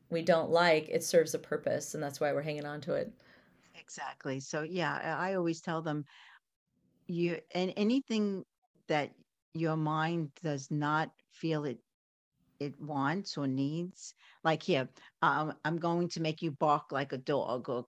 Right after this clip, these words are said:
Speaker 2: cluck
Speaker 1: Yeah.
Speaker 2: like a," I mean, <laughs> come on now. You're not gonna do that.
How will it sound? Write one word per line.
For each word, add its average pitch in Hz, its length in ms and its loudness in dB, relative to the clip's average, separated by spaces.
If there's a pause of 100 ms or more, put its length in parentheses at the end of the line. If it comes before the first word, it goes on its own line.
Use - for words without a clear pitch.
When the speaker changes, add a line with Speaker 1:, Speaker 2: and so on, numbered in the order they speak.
Speaker 2:
cluck - 340 0
Speaker 1:
Yeah. - 80 6
Speaker 2:
like 151 280 0
a," 143 80 -2 (140)
I 190 100 6
mean, 202 260 2
<laughs> 214 280 -8
come 302 160 4
on 202 280 6
now. 135 180 6 (720)
You're 294 360 4
not 320 260 8
gonna 285 200 6
do 311 300 4
that. 110 240 2